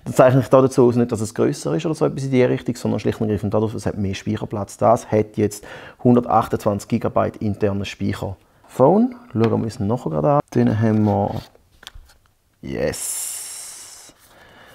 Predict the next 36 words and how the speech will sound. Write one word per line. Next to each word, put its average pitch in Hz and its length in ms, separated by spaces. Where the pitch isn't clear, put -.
Kopfhörer 147 460
von 123 80
Bang 127 180
and 113 180
Olufsen, 151 540
das 139 260
heisst, 110 320
dass 104 100
der 107 100
Sound 110 680
wieder 117 360
so 117 120
gut 110 240
sein 107 280
wird 107 200
wie 98 60
beim 95 220
L 98 180
G 101 160
V 92 300
zwanzig. 117 680
Ähm, 117 600
ja, 113 260
dann 127 160
haben 120 80
wir 113 60
diverse 120 680
Adapter 135 1120
und 123 260
so - 200
weiter 117 360
und 107 280
so - 100
fort. 165 260
Stromadapter, 127 720
Ladekabel. 110 1160